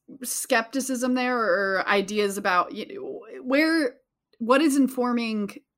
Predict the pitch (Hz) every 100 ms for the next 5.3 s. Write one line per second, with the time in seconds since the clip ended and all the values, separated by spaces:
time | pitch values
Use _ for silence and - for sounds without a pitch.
0 | - 202 214 208 202 220 202 220 190 190
1 | 175 202 196 180 170 175 170 185 180 180
2 | - - - - 208 180 180 170 175 156
3 | - _ - _ _ _ _ - 214 208
4 | 208 208 202 185 185 285 302 285 226 185
5 | 180 170